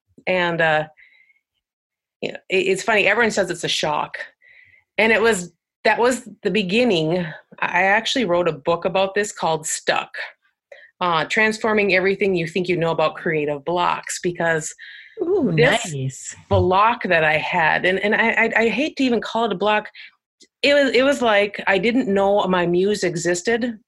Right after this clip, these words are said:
Speaker 1: until she wasn't there anymore. I had
Speaker 2: Oh.
Speaker 1: nothing in my head. It was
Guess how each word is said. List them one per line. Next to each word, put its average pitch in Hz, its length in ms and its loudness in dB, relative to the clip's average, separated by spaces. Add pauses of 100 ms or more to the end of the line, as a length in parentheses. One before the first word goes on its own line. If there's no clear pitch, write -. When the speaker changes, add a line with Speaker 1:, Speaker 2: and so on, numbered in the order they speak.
(100)
Speaker 1:
until 175 680 0 (340)
she - 220 -2
wasn't 180 400 0
there 247 260 2
anymore. 151 580 -2 (500)
I 202 140 2
had 190 640 2
Speaker 2:
Oh. 170 240 -2
Speaker 1:
nothing 170 760 -2
in 165 200 -4
my 156 180 -2
head. 147 360 -4
It 160 120 -2
was 160 340 -6